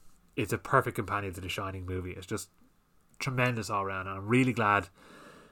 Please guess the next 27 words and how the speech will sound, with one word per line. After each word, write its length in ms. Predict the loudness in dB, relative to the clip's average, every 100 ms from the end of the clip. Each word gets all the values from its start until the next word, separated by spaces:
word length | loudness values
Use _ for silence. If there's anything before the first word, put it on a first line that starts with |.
| _ _ 4
a 80 | 10
lot 160 | 10
of 60 | 8
people 260 | 4 2
love 260 | 4 6 6
it. 140 | 2
It 120 | -2 -4
unfortunately 560 | 4 6 6 6 -2
didn't 240 | -2 -8 -10
perform 420 | 2 6 8 6
too 140 | 0
well 200 | -2 -2
because 200 | -4 -8
people 260 | -6 -6 -4
are 140 | -8 -12 -8
twats, 380 | 4 4 4 -6
but 140 | -10 -10 _ -16 -10
it 60 |
was 120 | -10
fucking 320 | -2 -2 -2 -2
really 300 | 0 2 2
good, 220 | -2 -4
and 120 | -8
I 100 | -10 -14
thoroughly 460 | -8 0 2 2
recommend 420 | 0 -4 -10 -12
it. 60 | -16